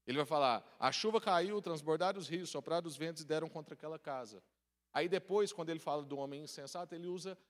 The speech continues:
a mesma fala, não troca nada. Porque Jesus está garantindo que tanto na vida do sábio quanto do insensato vai acontecer a mesma coisa. O que vai mexer na vida da pessoa, o que vai mudar a vida da pessoa, não é a circunstância.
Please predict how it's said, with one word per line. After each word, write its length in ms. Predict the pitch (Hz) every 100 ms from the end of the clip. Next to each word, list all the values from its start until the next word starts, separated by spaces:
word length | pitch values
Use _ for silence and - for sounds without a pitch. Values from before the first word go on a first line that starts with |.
| _ -
a 140 | 196
mesma 520 | 208 180 196 196 233
fala, 480 | 233 202 180 170 117
não 220 | 131 147
troca 320 | 160 175 175 262
nada. 480 | 196 175 156 101 - _ _ _ _ _ _ _ _ _ _ _ _
Porque 240 | 196 214 214
Jesus 320 | 202 208 185
está 220 | - 208
garantindo 840 | 175 208 262 262 - 196 185 127
que 140 | 101 -
tanto 340 | - 220 233
na 140 | 226 190
vida 180 | 180
do 140 | 170 165
sábio 420 | - 143 139 135
quanto 260 | - 139 139
do 60 |
insensato 440 | 135 - 131 151 160
vai 100 | 165
acontecer 400 | 170 - 170 -
a 160 | 190
mesma 320 | 196 170 180 -
coisa. 400 | 202 147 113 - _ _ _ _ _ _ _ _ _ _ _ _ _ -
O 100 | 135
que 120 | 175
vai 180 | 175 208
mexer 500 | 214 185 - 180 190
na 120 | 156
vida 160 | 143 147
da 100 | 147
pessoa, 440 | 135 110 147 151
o 40 | 131
que 80 |
vai 140 | 123 143
mudar 460 | 156 139 120 143
a 40 | 143
vida 200 | 135 127
da 80 | 117
pessoa, 340 | 117 - 139
não 260 | 151 180 151
é 60 |
a 80 | 135
circunstância. 720 | - 113 110 - 92 90 -